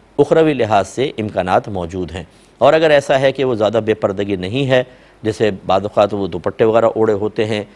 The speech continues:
या लिबास भी ऐसा है कि मुकम्मल जिस्म को कवर कर रहा है, तो बहरहाल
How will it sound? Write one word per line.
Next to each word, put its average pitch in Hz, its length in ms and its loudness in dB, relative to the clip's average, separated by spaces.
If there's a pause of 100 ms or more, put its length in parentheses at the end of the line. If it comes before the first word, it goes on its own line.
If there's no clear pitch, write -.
(200)
या 104 80 2
लिबास 101 480 2
भी 139 120 0
ऐसा 127 260 2
है 123 180 4
कि 117 120 -4
मुकम्मल 135 520 0
जिस्म 131 280 -8
को 131 100 -4
कवर 120 300 0
कर 107 180 -2
रहा 107 140 4
है, 107 160 0 (300)
तो 180 80 2
बहरहाल 127 460 2